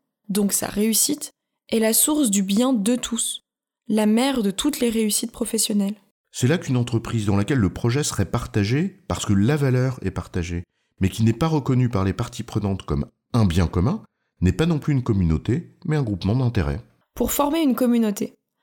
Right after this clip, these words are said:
Speaker 1: l'entreprise doit donc respecter deux exigences. Un minimum de partage de la valeur entre parties prenantes et que la dite valeur, les moyens et les valeurs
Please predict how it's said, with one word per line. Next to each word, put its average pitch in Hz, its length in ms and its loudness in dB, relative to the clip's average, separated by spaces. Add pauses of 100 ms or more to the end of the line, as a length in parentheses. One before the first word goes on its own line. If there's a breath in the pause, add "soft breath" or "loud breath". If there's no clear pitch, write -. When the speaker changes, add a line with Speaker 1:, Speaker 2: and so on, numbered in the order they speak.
(180)
Speaker 1:
l'entreprise 262 640 0
doit 226 260 0
donc 208 260 0
respecter 254 720 -2 (300)
deux 233 440 0
exigences. 196 540 -4 (720)
Un 190 120 0
minimum 240 440 4
de 196 100 4
partage 240 400 0
de 220 80 2
la 202 140 2
valeur 208 400 0 (320)
entre 208 320 0
parties 196 300 -2
prenantes 214 500 -2 (480)
et 240 180 2
que 220 380 2 (260)
la 208 220 2
dite 208 460 -2
valeur, 208 800 0
les 226 220 4
moyens 226 440 2 (160)
et 208 140 2
les 262 300 2
valeurs 208 500 0